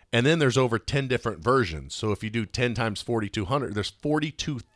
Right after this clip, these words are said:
thousand different versions of the fico score.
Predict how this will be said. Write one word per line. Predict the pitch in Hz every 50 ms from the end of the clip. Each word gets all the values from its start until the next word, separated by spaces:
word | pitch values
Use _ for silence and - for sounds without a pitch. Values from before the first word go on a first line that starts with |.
| _ -
thousand | 139 135 135 135 147 151 165 139 127 156 151 151 123 95 87
different | - 139 127 - - 127 120 - - 80 80 _ _ -
versions | 123 139 180 220 220 139 101 92 90 85 85 87 90 - - _ - - - _ _ _ _ _ _ _ -
of | 123 117 101 95 87
the | 101
fico | 98 - - - 156 175 156 - - 98
score. | - - - 87 - - - -